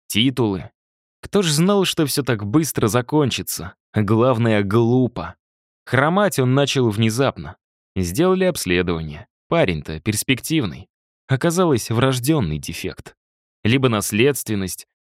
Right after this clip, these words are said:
либо беременность была с осложнениями. И как итог, недоразвитая коленная чашечка правой ноги. И это необратимо.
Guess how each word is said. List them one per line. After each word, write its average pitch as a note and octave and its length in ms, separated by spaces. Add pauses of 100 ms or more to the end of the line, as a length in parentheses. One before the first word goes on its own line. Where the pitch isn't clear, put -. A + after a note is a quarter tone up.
(220)
либо C3 320
беременность A2 720
была G#2 300
с - 80
осложнениями. F#2+ 1000 (340)
И A2 100
как F3 240
итог, F#3 440 (260)
недоразвитая D3+ 800
коленная C#3+ 520
чашечка C3 640
правой A#2 360
ноги. F#2+ 480 (560)
И A2 120
это A#2 240
необратимо. G#2 1080